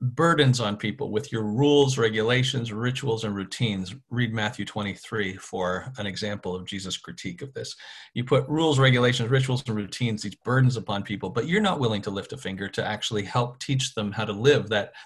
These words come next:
that life of freedom and joy. And so his, his message was very much about freedom. He said, "If you listen to my teachings and you follow my way,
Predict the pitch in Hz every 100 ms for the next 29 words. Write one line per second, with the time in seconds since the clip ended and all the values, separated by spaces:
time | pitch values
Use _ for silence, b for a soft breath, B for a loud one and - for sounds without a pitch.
0 | - 110 - 120 135 131 104 - 170 196
1 | 110 98 139 135 110 113 165 151 B B
2 | B B B - 175 143 143 175 147 117
3 | 113 104 - - 120 127 127 139 - -
4 | 117 117 - 143 135 104 101 117 110 -
5 | - 131 123 107 117 - _ - 143 175
6 | 170 131 117 107 - - 214 233 - -
7 | - - - 110 104 - 117 110 104 104
8 | 131 98 95